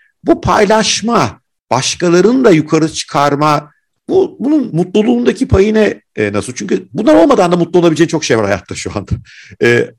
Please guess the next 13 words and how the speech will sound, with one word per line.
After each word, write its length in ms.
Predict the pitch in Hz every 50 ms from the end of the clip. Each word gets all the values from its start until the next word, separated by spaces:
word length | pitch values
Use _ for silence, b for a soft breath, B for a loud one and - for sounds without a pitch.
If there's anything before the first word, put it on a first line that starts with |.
| _ _ _ _ _ _ -
bir 80 | 180 175
de 80 | 233
üzerine 340 | 220 190 165 160 185 180 170
bunu 100 | 165 165
yapıyorsun 340 | 170 151 - 127 135 131 165
ve 40 | 160
çok 160 | 165 180 143
emek 240 | 147 127 117 - -
veriyorsun 360 | 107 92 98 95 - - 98
bu 60 | 92 -
tarafa. 500 | - 98 92 92 92 - 185 190 - -
Anladığım 320 | - 139 156 165 156 175
kadarıyla 540 | 170 - 165 156 156 151 156 151 147 147 -